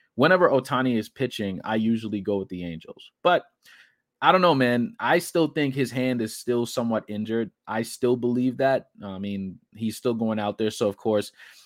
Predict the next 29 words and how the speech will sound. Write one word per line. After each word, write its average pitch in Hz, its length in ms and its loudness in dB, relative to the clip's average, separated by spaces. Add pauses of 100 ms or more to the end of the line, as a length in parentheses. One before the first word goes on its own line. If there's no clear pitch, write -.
maybe 104 200 0
they're 104 120 0
trying 104 220 -2
to 107 60 0
make 104 160 -4
it 98 80 -6
seem 110 200 -4
like 98 160 -4
it's - 140 -10
not 101 220 -4
that 92 180 -8
serious. 117 420 0
But 101 280 -4 (160)
the 113 80 -6
last 123 320 2
few 135 160 -4
times 127 320 -2
that 101 80 -6
he's 113 240 -4
pitched, - 500 -8 (420)
it 131 120 4
just 120 160 -6
has 123 220 0
not 117 280 2
looked 113 260 0
that 104 160 -2
impressive, 101 640 -2
in 101 140 -8
my 98 260 -8